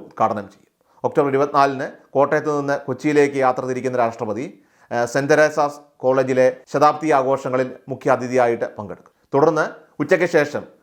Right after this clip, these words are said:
കൊച്ചി നാവികസേന വിമാനത്താവളത്തിൽ നിന്ന് പ്രത്യേക വിമാനത്തിൽ രാഷ്ട്രപതി ഡൽഹിക്ക് മടങ്ങും. അപ്പോൾ ഈ തിരക്കിട്ട സന്ദർശന പരിപാടികൾ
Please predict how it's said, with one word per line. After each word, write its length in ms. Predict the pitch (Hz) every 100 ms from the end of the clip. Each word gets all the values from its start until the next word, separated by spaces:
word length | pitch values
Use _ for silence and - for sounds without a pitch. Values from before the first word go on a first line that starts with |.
| _
കൊച്ചി 220 | 143 143 151 143
നാവികസേന 480 | 143 156 165 160 156 143
വിമാനത്താവളത്തിൽ 680 | 143 143 147 139 139 143 139
നിന്ന് 180 | 127 165 - _ -
പ്രത്യേക 280 | 120 165 170 151
വിമാനത്തിൽ 420 | 139 139 127 95 _ _ -
രാഷ്ട്രപതി 400 | 143 147 143 147
ഡൽഹിക്ക് 440 | 127 131 147 143 123 - _ 107
മടങ്ങും. 280 | 98 - _ _ _ _ -
അപ്പോൾ 140 | 139 175
ഈ 40 | 175
തിരക്കിട്ട 320 | 170 185 185 170
സന്ദർശന 320 | 165 160 165
പരിപാടികൾ 520 | 160 147 151 156 151